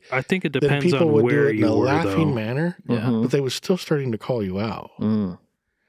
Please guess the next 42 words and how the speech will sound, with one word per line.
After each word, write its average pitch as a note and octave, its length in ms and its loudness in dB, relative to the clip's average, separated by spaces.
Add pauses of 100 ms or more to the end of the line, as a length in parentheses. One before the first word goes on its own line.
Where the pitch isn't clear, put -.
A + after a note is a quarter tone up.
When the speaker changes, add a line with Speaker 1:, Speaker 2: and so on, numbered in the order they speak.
(420)
Speaker 2:
And C#3 100 0
Speaker 3:
It D3 40 2
Speaker 2:
then D#3 60 2
Speaker 3:
started D#3 220 2
Speaker 2:
the, C3 40 -2
Speaker 3:
getting D3+ 140 4
the - 40 0
Speaker 2:
and - 60 -2
Speaker 3:
ball A#2+ 220 0
rolling. A2 340 2
Speaker 2:
then G3+ 100 4
in F#3+ 120 0
the D3+ 100 0
nineties, C3+ 640 0
it B2+ 100 -2
got A#2+ 140 0
a A2+ 40 -2
little B2+ 360 0
bit B2 180 -4
more. G#2 300 -4 (2250)
And C3+ 120 -2
then, C3 200 -4
'cause C3 220 -2
we C3 120 0
had A2+ 200 -4 (120)
un-, C3 340 -4 (140)
untalkable G#2+ 800 -10
stub-, - 480 -12
subjects G2 540 -10
at D2+ 120 -12
that - 180 -14
time. - 180 -18 (540)
Speaker 4:
Oh. B2 320 -4
Speaker 2:
And - 160 0
then D#3 180 0
we E3 140 2
moved C#3 240 -4
into A#2+ 160 -2
the A2 220 -4
two A#2 180 -4
thousands, A2+ 580 -6
and A2+ 100 -4